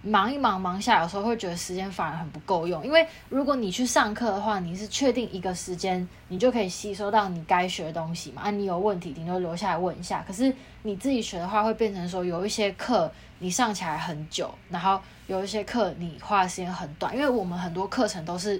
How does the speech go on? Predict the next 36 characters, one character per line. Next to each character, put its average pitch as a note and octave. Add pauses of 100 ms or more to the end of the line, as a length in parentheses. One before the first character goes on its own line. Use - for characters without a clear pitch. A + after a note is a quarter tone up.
预 G3
录 F#3
的， -
然 E3+
后 F#3+ (300)
它 B3
所 A3+
有 F#3
的 E3+
资 F3+
料 F3 (280)
都 G#3
丢 G3
在 G#3
网 D#3+
络 E3+
上， E3
让 F#3+
你 D#3+
自 E3+
己 D#3
去 E3+
用。 E3+
它 G#3+
不 G3
是 G#3+
说 F3+ (320)
一 G3+
个， F3+ (160)
一 G#3+
个 F#3+
Zoom G3+
一 F3
个 F3
时 E3+
间 D#3+